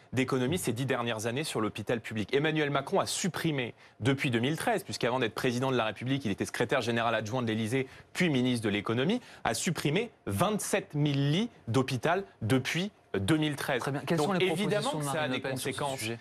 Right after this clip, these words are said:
Speaker 1: Et que les soignants aujourd'hui, j'en termine, les soignants aujourd'hui, ils
Speaker 2: Mm.
Speaker 1: sont à bout. Les soignants sont à bout. Il y a quarante pour cent des soignants qui souhaitent aujourd'hui changer de profession. Euh, on a un peu tendance à oublier que, euh, les soignants qu'on pointe du doigt aujourd'hui, euh,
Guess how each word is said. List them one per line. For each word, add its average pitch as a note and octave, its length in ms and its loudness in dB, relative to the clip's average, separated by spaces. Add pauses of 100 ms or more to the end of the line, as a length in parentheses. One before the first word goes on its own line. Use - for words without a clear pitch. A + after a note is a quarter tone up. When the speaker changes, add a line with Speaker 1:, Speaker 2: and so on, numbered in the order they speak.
(120)
Speaker 1:
Et D#3 120 0
que D#3+ 80 -2
les F3+ 80 2
soignants E3 360 0
aujourd'hui, D3 280 -2
j'en F3+ 100 -2
termine, F#3 240 -2
les D#3+ 100 2
soignants D3+ 360 0
aujourd'hui, B2+ 340 -2
ils A#2 60 0
Speaker 2:
Mm. G#2 40 -2
Speaker 1:
sont C3+ 240 -2
à C#3 80 2
bout. A3+ 300 2 (360)
Les C#3 100 4
soignants D#3 360 0
sont D#3+ 160 -2
à E3 40 2
bout. A3 100 0
Il B3+ 60 2
y - 20 2
a A#2+ 40 -4
quarante F#3 360 0
pour E3 140 -2
cent E3 160 0
des C3+ 80 2
soignants F3+ 320 0
qui - 120 -8
souhaitent G3+ 220 0
aujourd'hui C#3 320 0
changer D3 320 0
de C3+ 60 -6
profession. C#3+ 560 -4 (480)
Euh, C#3 180 4 (140)
on D#3+ 100 4
a F3 60 6
un G#3+ 80 4
peu D4 120 0
tendance F#3 360 0
à C#3+ 60 0
oublier C3 340 0
que, C3+ 420 2 (140)
euh, A2+ 320 2
les F3+ 140 4
soignants F3 360 0
qu'on B2 140 -2
pointe D3+ 240 -2
du A#2+ 140 -4
doigt B2+ 160 0
aujourd'hui, G#2 520 -2 (560)
euh, A2 460 4